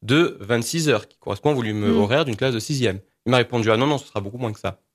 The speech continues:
Speaker 2: Donc,
Speaker 1: Donc,
Speaker 2: il n'y aura pas une nouvelle ouverture, malgré cette quinzaine d'inscriptions en plus.
Speaker 1: S'il y a une nouvelle ouverture, mettons qu'il nous donne, je sais pas, douze heures, par exemple, ça veut dire qu'il faudra qu'on trouve quatorze heures ailleurs pour pouvoir créer cette quatrième classe.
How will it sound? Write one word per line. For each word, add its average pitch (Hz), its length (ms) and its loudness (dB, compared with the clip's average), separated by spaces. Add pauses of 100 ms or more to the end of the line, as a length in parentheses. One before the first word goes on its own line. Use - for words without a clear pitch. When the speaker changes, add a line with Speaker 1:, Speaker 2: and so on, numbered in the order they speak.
(600)
Speaker 2:
Donc, 208 140 2
Speaker 1:
Donc, 131 180 6
Speaker 2:
il 233 60 4
n'y 226 40 8
aura 220 140 4
pas 269 160 2
une 226 380 -2
nouvelle 233 240 2
ouverture, 220 580 -2
malgré 226 460 2
cette 214 400 -2
quinzaine 220 640 0
d'inscriptions 208 480 -4
en 202 40 -4
plus. 190 160 0
Speaker 1:
S'il 135 180 2
y 151 60 4
a 185 60 6
une 196 100 4
nouvelle 170 240 2
ouverture, 135 440 2
mettons 160 320 0
qu'il 139 140 -6
nous 131 100 0
donne, 127 200 2
je 113 80 -4
sais 110 140 -4
pas, 110 160 2
douze 117 240 0
heures, 147 200 2
par 113 140 -4
exemple, 113 460 0 (300)
ça 135 160 4
veut 139 120 2
dire 143 320 -2
qu'il 170 440 2
faudra 131 240 -4
qu'on 131 160 -6
trouve 127 320 -4
quatorze 139 420 -2
heures 123 320 -2 (300)
ailleurs 120 540 2 (320)
pour 139 120 0
pouvoir 147 260 2
créer 135 260 -2
cette 123 300 -6
quatrième 117 360 -2
classe. - 380 -6